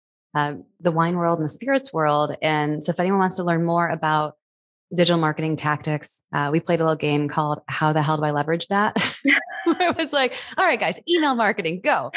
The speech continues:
How does a winery leverage that? Okay, how about, you know, retargeting?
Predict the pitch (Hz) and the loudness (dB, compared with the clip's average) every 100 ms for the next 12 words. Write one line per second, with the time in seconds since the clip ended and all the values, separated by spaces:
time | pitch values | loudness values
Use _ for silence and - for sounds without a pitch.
0 | - - - 330 330 294 285 269 240 226 | -4 -2 0 0 0 0 0 0 0 0
1 | 208 214 151 135 - 220 180 143 170 262 | -2 -4 0 0 0 0 0 -2 -2 -2
2 | 330 311 285 - 233 208 208 _ _ _ | 0 0 0 -2 -2 -4 -6 _ _ _
3 | - 294 - 277 262 214 170 156 | -2 -2 0 0 2 2 2 -2